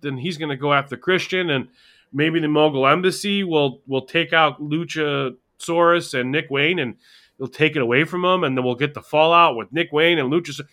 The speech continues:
And we got none of that. Um, <laughs> we got absolutely none of that. And it's, I don't know,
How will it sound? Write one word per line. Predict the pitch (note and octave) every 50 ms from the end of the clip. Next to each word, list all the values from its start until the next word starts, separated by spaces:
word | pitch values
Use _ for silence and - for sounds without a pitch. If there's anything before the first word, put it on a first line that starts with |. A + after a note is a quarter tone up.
| _ _ -
And | F#3 A3+
we | C4+
got | C#4+ C4 A#3
none | C4+ C#4 C4 G#3
of | E3+ C#3+
that. | A#2 F#2+ - _ _ _ _ _ _ _ - -
Um, | F3+ F3+ D#3 E3 C#3 C#3+ C3 - - - - -
<laughs> | - - - -
we | A#3+ G3
got | - C#4+ B3+ G#3+ F#3 A#3+
absolutely | A#3 F#3+ A3 G3+ A3 B3+ B3+ B3 A#3+
none | A#3 B3+ B3
of | A3+ G3
that. | E3+ D3 C#3+ B2+ - - - D3 E3+ -
And | - A3 G#3 A3 G#3 G3+ F3 D3+ - _ _ - -
it's, | - A#3+ A3+ - - E3+ -
I | - E3+ A#3+
don't | A#3+ G3
know, | E3 D#3+ F#3 G#3+ G3+